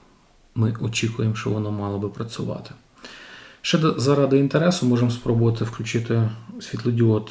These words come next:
з іншою полярністю. Я його зараз дістану, оберну на сто вісімдесят градусів і включу знову. Він не світить. При такому способі підключення світлодіод не пропускає електричний струм,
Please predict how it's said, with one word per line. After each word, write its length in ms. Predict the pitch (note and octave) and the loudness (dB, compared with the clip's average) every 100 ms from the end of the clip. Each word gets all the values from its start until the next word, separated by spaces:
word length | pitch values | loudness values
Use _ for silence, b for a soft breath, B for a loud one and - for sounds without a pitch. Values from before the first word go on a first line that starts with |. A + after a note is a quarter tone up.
| - | -8
з 320 | A2 A2+ A2 - | -2 0 0 0
іншою 400 | A#2+ A2 - A2+ | 0 0 0 -2
полярністю. 680 | A2+ D#3 G3 F3 A2 - B2 | 0 2 2 2 -2 -4 -4
Я 60 | |
його 180 | A#2 A2 | -2 -2
зараз 300 | A2 A#2 A2 | -2 -2 -2
дістану, 580 | B2 A#2 - F#3+ E3+ C#3+ - _ B B B B B B | -4 -6 0 2 2 0 -6 _ B B B B B B
оберну 560 | A#2+ A2+ B2+ B2 G#2 F#2+ - | 2 4 6 6 4 2 -2
на 160 | B2 | -2
сто 200 | A#2 B2 | -2 -4
вісімдесят 580 | A#2 A2+ A#2+ B2 - C3 | -2 -2 -2 -2 -2 -2
градусів 580 | D3 F3+ F3 D3+ - C#3+ - | 2 2 2 -2 -2 -4 -4
і 260 | B2+ B2 B2 | -2 0 0
включу 440 | - - - B2 | -4 -12 -8 -6
знову. 420 | A2+ C#3 F3+ F#3 - - _ _ b b b b b b b b b b - - - - - | -2 2 6 6 4 -10 _ _ b b b b b b b b b b -20 -18 -18 -16 2
Він 180 | D#3 C3 | 4 6
не 100 | A2+ | 4
світить. 600 | - D#3 F#3 G3+ F#3+ - - - | 2 -2 2 0 0 -8 -18 -10
При 220 | - B2+ A#2+ | 0 2 2
такому 360 | - B2+ A#2+ | 0 2 2
способі 460 | A#2 - A#2 A#2 A2 | 0 -2 -2 -2 -4
підключення 640 | A2+ - B2 A2+ - G#2+ | -4 -6 -2 -2 0 -2
світлодіод 640 | - A#2 - A2 A2 G#2 | -4 -6 -2 2 2 2
не 140 | A2 G#2+ | 0 0
пропускає 600 | A2 G#2+ G#2 - G#2+ G2+ | -2 -8 -8 -8 -6 -6
електричний 540 | G#2 G#2 A2+ A2+ C3+ | -8 -6 -6 -6 -6
струм, 360 | B2 - F#3 F3+ | -6 4 6 6